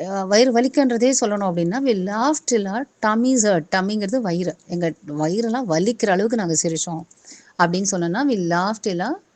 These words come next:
tummies hurt" அப்படி சொல்லணும். "தோட்டம் பக்கம் ஓட்டம் போட்டு மரத்தில் ஊஞ்சல் கட்டினோம்." இப்ப தோட்டம், கார்டன். தோட்டம் பக்கம்னா towards garden.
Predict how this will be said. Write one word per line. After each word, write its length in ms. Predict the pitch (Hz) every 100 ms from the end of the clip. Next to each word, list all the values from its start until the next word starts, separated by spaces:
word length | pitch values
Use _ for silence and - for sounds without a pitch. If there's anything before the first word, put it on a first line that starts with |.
| 208 -
tummies 360 | 196 196 214 - 190
hurt" 280 | 165 151 - _
அப்படி 280 | 185 156 160 160
சொல்லணும். 240 | 139 151 - - - - - _
"தோட்டம் 520 | - 233 294 311 302
பக்கம் 440 | 254 208 - 262 226
ஓட்டம் 360 | 185 202 214
போட்டு 360 | 180 170 160 262
மரத்தில் 520 | 220 175 202 226 226
ஊஞ்சல் 360 | 170 175 180 180
கட்டினோம்." 480 | 170 151 156 156 139
இப்ப 240 | - 196
தோட்டம், 600 | 214 196 202 196 196 147 - 151
கார்டன். 500 | 156 151 151 143 185 _ _
தோட்டம் 360 | - 233 254 247
பக்கம்னா 500 | 196 156 185 156 160 320 -
towards 320 | 254 240 190 170
garden. 320 | 151 143